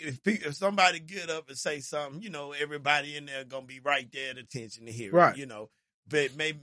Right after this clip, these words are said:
Speaker 1: maybe twenty-five people in the whole church, if that. So we sitting in the church, <clears throat> and, um, he had his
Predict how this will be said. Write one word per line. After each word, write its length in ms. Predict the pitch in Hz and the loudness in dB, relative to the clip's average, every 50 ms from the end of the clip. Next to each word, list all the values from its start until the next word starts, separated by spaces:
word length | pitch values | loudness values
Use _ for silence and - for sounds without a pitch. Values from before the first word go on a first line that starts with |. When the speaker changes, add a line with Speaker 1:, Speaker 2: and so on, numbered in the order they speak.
| 147 | -2
Speaker 1:
maybe 420 | 165 175 180 180 170 175 170 160 147 | 0 0 2 0 0 -2 -4 -6 -6
twenty-five 920 | 143 - 175 180 170 170 160 160 156 135 - 143 139 143 143 139 135 135 123 | -6 -8 -8 -8 -6 -6 -6 -8 -10 -8 -6 -2 -2 0 0 -2 -4 -6 -6
people 300 | 143 147 135 123 123 123 | -8 -8 -10 -10 -14 -16
in 100 | 123 117 | -16 -14
the 60 | 110 | -12
whole 220 | 107 127 123 110 113 | -10 -10 -10 -10 -10
church, 280 | 110 - 151 131 113 117 | -8 -6 -6 -6 -8 -10
if 100 | 117 107 107 | -18 -20 -18
that. 220 | 104 104 90 - _ _ _ _ _ _ _ _ _ _ _ _ | -18 -18 -18 -18 _ _ _ _ _ _ _ _ _ _ _ _
So 220 | _ - - 160 156 | _ 2 2 4 4
we 120 | 160 196 | 2 0
sitting 320 | 175 - 185 190 160 151 151 | -4 -4 -2 -4 -4 -4 -6
in 120 | 147 143 | -10 -10
the 40 | 131 | -10
church, 440 | - - 139 127 131 147 - - - _ _ | -6 -4 -2 -2 -2 -6 -10 -14 -20 _ _
<clears throat> 640 | _ - 180 170 151 151 139 127 107 98 _ - | _ 2 2 2 2 0 -4 -6 -10 -16 _ -6
and, 200 | 143 143 147 147 | -4 -4 -2 -2
um, 360 | 147 143 135 131 131 131 127 - _ - - _ _ _ _ _ _ _ _ - | -2 0 0 -2 -2 -6 -12 -16 _ -20 -20 _ _ _ _ _ _ _ _ -2
he 180 | 147 170 165 165 | 2 2 4 4
had 220 | 165 156 151 151 | 4 2 2 -2
his 100 | 156 147 | -8 -14